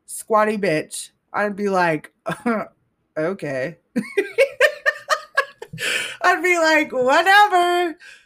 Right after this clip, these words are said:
I wouldn't even pay it no mind. I'd probably just laugh like I did and walk off. Like, this person must, either they're not talking to me 'cause they haven't seen me 'cause I'm not short or squatty, or they're kind of delusional. And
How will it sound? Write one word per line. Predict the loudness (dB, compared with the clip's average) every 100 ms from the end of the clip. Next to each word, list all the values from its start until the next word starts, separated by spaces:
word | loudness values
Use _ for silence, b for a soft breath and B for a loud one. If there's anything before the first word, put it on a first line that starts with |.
| B -2
I | 0
wouldn't | 2
even | 0 -2 -4
pay | -4 -2
it |
no | 0 0
mind. | 0 0
I'd | 0 -2
probably | -2 -2 -4
just | -6 -8
laugh | -4 -2 -2
like | -6 -4
I | -4
did | -2 -2
and | -2
walk | -2 -2 0
off. | 0 0 -4
Like, | -8 -6
this | -8 -8
person | -4 -4 -4 -4 -6 -4
must, | -4 -4 -6
either | -4 -2 0
they're | 2
not | 4 4 2
talking | 0 -2 0 -4
to | -2
me | 0 0 -2
'cause | -2 0
they |
haven't | 0 0 -4
seen | -6 -4
me | -2 -4 -4
'cause | -8 -2
I'm | -2 0
not | 0 0 0
short | -2 -2 0
or | -2 -2
squatty, | -4 0 0 0 -2 -4 B B B B B B _ _
or | 4 6 6 4 2
they're | 0 0 0 -2
kind | -6 -4 -4
of | -4 -6
delusional. | -8 -4 -4 -4 -2 -2 -2
And | -2 -6